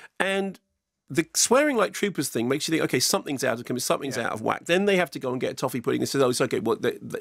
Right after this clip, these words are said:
Speaker 1: they go and rob a gas station. So you have a sense from the beginning that something's wrong, but you don't quite know what. Um, because in general, it's like a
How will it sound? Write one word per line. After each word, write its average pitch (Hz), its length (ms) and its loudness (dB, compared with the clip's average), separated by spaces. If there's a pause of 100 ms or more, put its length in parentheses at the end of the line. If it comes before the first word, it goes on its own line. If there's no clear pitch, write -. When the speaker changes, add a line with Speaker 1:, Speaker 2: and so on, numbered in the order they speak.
Speaker 1:
they 127 180 0
go 123 200 4
and 120 260 -2
rob 123 400 0
a 113 40 -4
gas 127 260 -2
station. - 400 -12 (840)
So 214 360 6 (600)
you 190 180 6
have 269 200 4
a 262 80 0
sense 196 480 2
from 143 140 -2
the 131 60 0
beginning 131 320 4
that 131 120 -2
something's 135 520 0
wrong, 127 200 4
but 123 120 -6
you - 60 -2
don't 139 220 0
quite - 360 0
know 113 200 2
what. 131 480 0 (140)
Um, 156 360 2 (120)
because 214 200 -2
in 202 120 0
general, 196 420 2
it's 131 140 -4
like 135 100 -4
a 135 120 -4